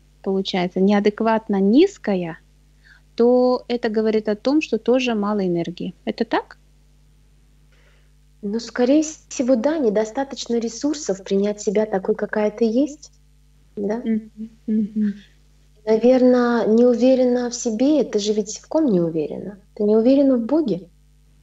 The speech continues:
Speaker 1: Мгм.
Speaker 2: Ты не уверена в своей судьбе. Ты считаешь, что в ней могут быть всякие проблемы и так далее. На самом-то деле для верующей женщины любое испытание в радость,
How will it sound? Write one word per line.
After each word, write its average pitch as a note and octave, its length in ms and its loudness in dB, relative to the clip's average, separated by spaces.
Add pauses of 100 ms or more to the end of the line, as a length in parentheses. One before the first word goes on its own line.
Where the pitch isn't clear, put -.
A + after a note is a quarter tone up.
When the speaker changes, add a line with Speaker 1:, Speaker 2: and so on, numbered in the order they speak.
Speaker 1:
Мгм. G#3+ 400 -2 (120)
Speaker 2:
Ты G3+ 80 2
не G3+ 120 6
уверена B3 360 0
в - 40 -16
своей - 320 -12
судьбе. F#3+ 680 2 (400)
Ты G3 100 0
считаешь, F3 480 -4 (400)
что D#3 360 -2
в F3 100 -6
ней E3+ 180 4
могут E3 340 0
быть F3 240 0
всякие D#3 360 -2
проблемы E3+ 560 0
и - 20 -4
так D#3 220 -8
далее. D#3+ 360 -4 (640)
На G3+ 120 2
самом-то B3+ 420 2
деле B3+ 360 6
для G3 220 4
верующей A#3+ 460 0
женщины A3+ 480 -4
любое G#3+ 280 0
испытание C4 640 -4
в F#3 60 -2
радость, A#3+ 560 -6